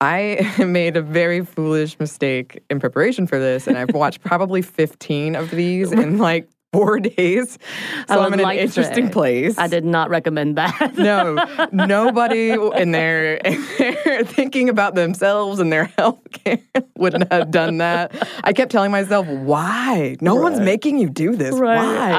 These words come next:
Speaker 2: I was, yeah. Yeah, I was, I was
Speaker 1: Ugh.
Speaker 2: surprised. And I will say, one of the reasons, and you, you'll hear in the later, later episode, we picked First Wives Club.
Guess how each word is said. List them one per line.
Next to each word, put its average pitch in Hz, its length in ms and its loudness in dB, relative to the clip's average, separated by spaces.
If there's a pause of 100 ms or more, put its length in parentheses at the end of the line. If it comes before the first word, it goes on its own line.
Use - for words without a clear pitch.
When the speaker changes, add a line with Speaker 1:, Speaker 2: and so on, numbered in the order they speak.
Speaker 2:
I 208 40 -2
was, 226 260 0
yeah. 180 440 0 (260)
Yeah, 190 240 2
I 175 40 2
was, 208 100 0
I 180 120 0
was 180 60 0
Speaker 1:
Ugh. 180 60 -6
Speaker 2:
surprised. 180 400 0 (200)
And 175 100 -2
I 175 60 2
will 196 180 2
say, 202 360 0
one 196 240 2
of 214 60 0
the 196 80 0
reasons, 170 600 0
and 165 320 0
you, 160 220 -4
you'll 160 240 0
hear 156 320 0
in 151 240 -2
the 147 80 -2
later, 151 340 0
later 156 300 2
episode, 147 540 -2
we 151 180 -4
picked - 260 -4 (100)
First 143 220 0
Wives 151 300 -2
Club. 165 440 -4